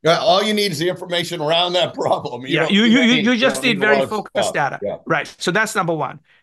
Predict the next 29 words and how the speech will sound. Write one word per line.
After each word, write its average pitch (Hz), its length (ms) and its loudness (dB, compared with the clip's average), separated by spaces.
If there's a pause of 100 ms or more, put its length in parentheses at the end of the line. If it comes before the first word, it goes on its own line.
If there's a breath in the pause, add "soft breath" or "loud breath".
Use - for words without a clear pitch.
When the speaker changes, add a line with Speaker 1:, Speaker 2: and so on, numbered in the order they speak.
(100)
Speaker 2:
Number 165 240 -2
two 202 500 2 (320 loud breath)
is 170 200 0
there 185 180 2
is 185 160 -2 (160)
open 220 400 0
source, 151 600 -6 (140)
and 160 100 -2
the 165 80 -2
future 226 360 0
is 208 80 0
about 170 280 0
open 156 280 -8
source. 139 260 -4
Some 220 140 0
of 233 60 4
these 185 140 -4
large 185 280 2
companies 180 400 -2
are 156 80 2
making 160 300 -2
big 233 300 0
noises 175 640 -2
because 165 240 -8
they 165 80 -4
want 160 160 -2
to 151 80 -8
control 151 360 -4
shit, 208 380 -4